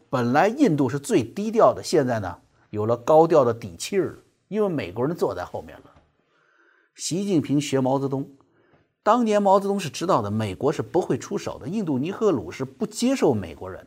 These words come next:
的。印度的尼赫鲁跟苏联的关系也是微妙的。你看，喜欢征服别人的大，这个俄罗斯沙文主义的谁呢？斯大林，他当然不喜欢个性独立的尼赫鲁。斯大林刚一死，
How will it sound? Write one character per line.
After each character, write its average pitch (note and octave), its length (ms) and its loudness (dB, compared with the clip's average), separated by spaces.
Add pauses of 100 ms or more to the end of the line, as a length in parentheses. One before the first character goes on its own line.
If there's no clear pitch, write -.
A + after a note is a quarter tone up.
的。 - 60 -20 (760)
印 B3+ 180 2
度 A#3 140 4
的 D3 100 2
尼 D3 140 0
赫 G#3 160 0
鲁 A2 100 0
跟 D#3+ 140 -2
苏 B3+ 280 -4
联 A2 160 2
的 G#2+ 120 -8
关 F3+ 240 -2
系 C#3+ 220 -6
也 - 180 -14
是 - 140 -4
微 C3+ 220 -2
妙 D3 300 -6
的。 - 140 -20 (420)
你 G#2+ 120 -8
看， D#3+ 200 -4 (260)
喜 - 220 -8
欢 D#3 180 0
征 G#3 220 2
服 C3 200 -6
别 G#2+ 220 -6
人 G#2 120 -6
的 G2+ 120 -14 (100)
大， A2+ 280 -2 (520)
这 C3 160 -2
个 A2+ 320 -2 (460)
俄 D#3+ 120 2
罗 F3 100 8
斯 E3 160 -2
沙 E3 380 2
文 C#3 240 2
主 G#2 180 -6
义 B2+ 160 0
的 G#2 100 -4
谁 G#2 160 -8
呢？ G#2 100 -6
斯 - 200 -12
大 A#2+ 160 0
林， G2 240 -10
他 - 120 -12
当 A#3 220 0
然 F#3 160 2
不 E3 120 0
喜 A#2 160 -4
欢 A#2 160 -2
个 F3 200 2
性 A#2+ 240 -2
独 G2+ 160 -10
立 B2+ 120 -4
的 G2 100 -6
尼 G2 160 -8
赫 C3 200 -2
鲁。 - 140 -10 (1400)
斯 - 240 -6
大 A3 140 8
林 F#3+ 160 2
刚 G3+ 220 6
一 G#3 60 4
死， - 260 -4